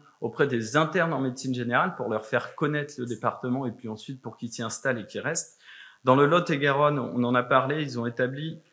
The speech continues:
une charte de non-concurrence entre communes pour attirer les médecins dans les déserts médicaux. Et puis après, vous avez une multitude d'autres initiatives locales qui sont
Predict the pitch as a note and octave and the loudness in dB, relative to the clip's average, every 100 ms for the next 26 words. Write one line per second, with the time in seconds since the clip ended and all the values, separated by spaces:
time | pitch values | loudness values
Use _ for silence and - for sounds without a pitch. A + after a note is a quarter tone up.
0 | _ A2+ G#2+ D3 C3 A#2 A#2+ F#3+ G#3 F#3+ | _ -6 2 2 2 0 2 2 0 -2
1 | F3 - C#3+ D3 D3 A#2+ - A#2+ C3+ C3+ | -4 -4 -2 -2 -4 -8 -6 -4 -2 0
2 | C#3+ C3+ - - _ _ B2 A2 D3 - | 0 -4 -8 -18 _ _ 0 4 4 4
3 | D#3 D3+ C3 B2 A#2+ B2 B2 - A2+ A2 | 0 2 0 -2 -4 -6 -8 -8 -6 -6
4 | A#2 A2 A2+ A2 G#2 G2+ E3+ G3+ - _ | -4 0 0 0 -4 -6 -6 -6 -10 _
5 | _ _ _ _ _ _ - C3 C#3+ A#2+ | _ _ _ _ _ _ -6 -2 4 4
6 | - E3 C#3+ B2+ C#3 B2 C#3+ G3 - E3 | 6 2 4 4 6 6 4 2 -2 -8
7 | - F3 C#3+ D3+ - C#3 C3+ C3+ C#3 C#3 | -6 -6 -4 -4 -2 -4 -2 -2 -2 -4
8 | C3+ C3 D#3+ D#3+ - C3 - C#3+ D3+ D3+ | -2 2 2 2 -2 -4 -2 -2 -2 -6